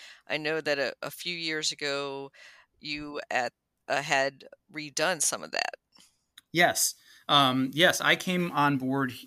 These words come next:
Speaker 2: uh, at Dumbarton Oaks here just at the tail end of that project. Um,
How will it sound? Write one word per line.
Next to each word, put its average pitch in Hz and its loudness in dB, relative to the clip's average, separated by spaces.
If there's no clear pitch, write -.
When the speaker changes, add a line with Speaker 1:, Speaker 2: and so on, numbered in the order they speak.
Speaker 2:
uh, 120 -2
at 123 -6
Dumbarton 123 -4
Oaks 120 -6
here 131 -4
just 131 -4
at 123 -10
the - -20
tail 123 -6
end 117 -4
of 98 -10
that 98 -10
project. 95 -10
Um, 101 -6